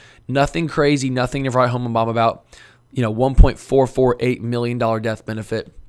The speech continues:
But then he pumps in two sixty-one. He's got three eighty-two, three fifty-seven. six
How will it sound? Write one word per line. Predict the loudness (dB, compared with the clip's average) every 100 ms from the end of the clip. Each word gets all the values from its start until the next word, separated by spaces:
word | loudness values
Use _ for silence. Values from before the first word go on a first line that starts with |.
| _ _ _ _ -20 -20 -6
But | 0
then | 0
he | 6
pumps | 6 6 -2
in | -4
two | -2 -2
sixty-one. | -2 -4 -2 0 0 -2 -6 -20
He's | -4 -2
got | 0 0
three | -2 0 4
eighty-two, | 4 2 -2 -4 -6 -6 -10 -16 _ _ _ -6
three | 0 2 2
fifty-seven. | 0 -2 -2 -2 4 2 2 -8 -14 _ _ _
six | -6 4 4 4 -4